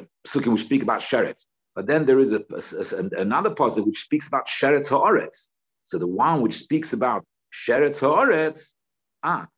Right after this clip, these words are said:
so that means that you, you can use some of the other psukim as well. You use some of the psukim which were, which refer to Petisa, but then there's also extra psukim which, which refer to sheretz haaretz. So therefore, for sheretz haaretz, you get extra malchus. So,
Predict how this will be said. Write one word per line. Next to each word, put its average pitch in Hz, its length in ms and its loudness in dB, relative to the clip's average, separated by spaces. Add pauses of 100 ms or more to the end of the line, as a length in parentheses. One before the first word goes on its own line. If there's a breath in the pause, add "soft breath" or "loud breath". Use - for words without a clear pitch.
so - 180 -4
that 139 160 0
means 139 180 -2
that 113 160 -6
you, 110 260 -4
you 113 160 -6
can 131 160 -4
use 160 400 0
some 147 280 -4
of 110 160 -2
the 113 160 0
other 120 220 0
psukim - 380 -8
as 87 120 -6
well. 95 320 -4
You 123 100 -6
use 131 140 0
some 127 140 -6
of 113 60 -4
the 104 60 -4
psukim 117 340 -2
which 101 180 -2
were, 98 160 0 (240)
which - 140 -14
refer 101 300 0
to 123 120 -4
Petisa, - 460 -8 (240)
but 104 100 -6
then 113 80 0
there's 110 100 0
also 139 640 4 (160)
extra 151 380 -2
psukim 131 380 -2
which, 101 140 -2 (240)
which 104 160 -6
refer 123 280 2
to 98 240 -4
sheretz 123 400 -4
haaretz. 127 340 -4 (220)
So - 100 -20
therefore, 143 340 0
for 123 80 -2
sheretz 165 280 2
haaretz, 190 160 4
you 175 60 -2
get 214 160 0
extra 233 280 -2
malchus. - 380 -6 (240)
So, 120 320 0